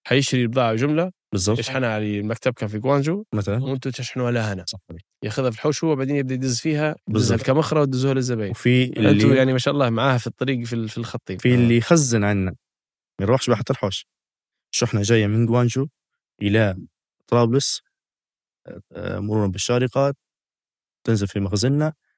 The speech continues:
Speaker 2: تنفرز، وبعدين تبدأ تطلع على هيئة شحنات لزباينها،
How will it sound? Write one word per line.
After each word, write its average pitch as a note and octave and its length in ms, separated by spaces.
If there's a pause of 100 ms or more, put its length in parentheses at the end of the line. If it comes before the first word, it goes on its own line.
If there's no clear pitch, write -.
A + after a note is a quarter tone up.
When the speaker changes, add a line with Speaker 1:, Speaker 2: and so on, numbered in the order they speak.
(540)
Speaker 2:
تنفرز، C#3 500 (300)
وبعدين A#2+ 340
تبدأ A#2 220
تطلع A2+ 160
على G#2+ 260
هيئة A2+ 180 (1080)
شحنات G#2+ 400
لزباينها، G2+ 760